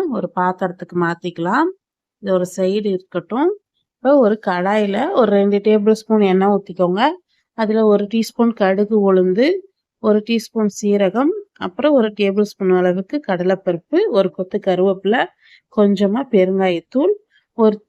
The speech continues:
பெரிய வெங்காயத்தை பொடியா கட் பண்ணி வச்சிருக்கேன்.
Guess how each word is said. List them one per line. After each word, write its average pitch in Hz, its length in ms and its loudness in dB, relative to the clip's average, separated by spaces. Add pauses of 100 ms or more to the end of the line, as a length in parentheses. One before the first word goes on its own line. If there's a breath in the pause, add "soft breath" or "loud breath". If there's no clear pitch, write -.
(200)
பெரிய 226 300 4
வெங்காயத்தை 196 440 2
பொடியா 208 440 0
கட் 180 280 -6
பண்ணி 196 220 0
வச்சிருக்கேன். 254 580 -2